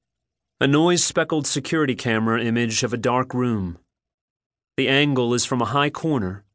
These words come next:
looking down on some kind of laboratory. A heavy metal desk is shoved against one wall. Haphazard stacks of papers and books are piled on the desk, on the floor, everywhere.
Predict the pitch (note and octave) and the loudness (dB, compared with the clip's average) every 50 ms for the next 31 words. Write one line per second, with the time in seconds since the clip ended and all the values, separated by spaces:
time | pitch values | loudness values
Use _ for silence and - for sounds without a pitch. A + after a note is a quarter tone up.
0 | _ _ - C3+ C3+ D#3+ D#3 C#3+ D3 D3+ D3+ D3+ D3+ D#3 C#3+ C#3 C3+ - - D3 | _ _ -6 -2 -2 0 0 0 0 0 2 2 2 2 2 0 0 0 0 -2
1 | C#3+ - C#3 D3+ D3 D3 D3 C3+ C#3+ C#3+ D3 C#3+ A2+ G#2 - - G2+ G2 G2 G2+ | -2 -2 0 0 0 0 0 0 0 2 2 0 0 -4 -4 -2 -2 -2 -2 -2
2 | F#2 - _ _ _ _ _ _ _ _ _ _ _ _ _ _ _ _ _ _ | -4 -8 _ _ _ _ _ _ _ _ _ _ _ _ _ _ _ _ _ _
3 | _ _ _ _ _ _ _ _ _ _ _ _ B2 A#2 C#3 F#3 G3 A3+ A3+ G#3 | _ _ _ _ _ _ _ _ _ _ _ _ 0 2 2 2 2 2 2 2
4 | F#3+ F#3 F#3 F#3 E3+ C#3+ B2+ D3+ C3+ G#2+ F#2 - - - B2 G#2 - - - D3+ | 2 2 2 2 0 0 0 0 0 2 0 -2 -4 -4 -4 -2 -2 0 0 0
5 | C#3 B2+ A2 A#2+ G2+ A#2+ A#2+ A#2+ - - A#2+ A#2+ B2 A#2+ A#2+ A#2+ A#2 A2 G2+ F#2 | 0 0 -2 -4 -2 -2 -2 -2 -2 -4 -2 -2 -2 0 0 0 0 0 -2 -2
6 | E2 E2 - _ _ _ _ _ _ _ _ _ _ _ _ _ _ _ _ _ | -6 -8 -14 _ _ _ _ _ _ _ _ _ _ _ _ _ _ _ _ _
7 | _ _ - A#2+ A#2 G#2+ - B2+ B2+ B2+ A2+ A#2+ A2 - - - B2+ A#2+ A#2+ - | _ _ 0 0 0 2 2 2 2 2 2 0 -2 -2 -2 -2 -2 -2 -2 -2
8 | - A2 - - - C3+ C3 B2+ - G#2 G2 F#2+ G2 G#2+ G#2+ G2+ G#2 A#2+ A#2 G#2+ | -4 -6 -8 -4 -2 -2 -2 0 -2 -4 -4 -2 -2 -4 -4 -2 0 0 0 0
9 | - - - G#2+ F#2 - - C3 B2 B2 A#2 A2 G2+ F#2 F#2 F2+ F2+ D#2+ - G2 | -2 -4 -4 -4 -6 -4 -2 -2 0 0 0 0 -2 -2 -2 -4 -4 -4 -2 -2
10 | F#2 F2+ F2 - - - - - _ _ _ _ A2 G#2+ G2+ - - - B2 A#2 | -2 0 -2 -2 -4 -6 -12 -20 _ _ _ _ -2 -2 -2 -4 -4 -2 0 0
11 | A2+ G#2+ G2+ F#2 F2+ E2 - _ _ _ _ _ _ _ _ _ - C3+ B2 A#2+ | 2 0 0 -2 -4 -8 -14 _ _ _ _ _ _ _ _ _ 2 2 2 2
12 | A2 G2 D#2+ F#2+ F#2+ F#2 F#2 F2+ - | 0 0 0 0 0 0 0 -2 -6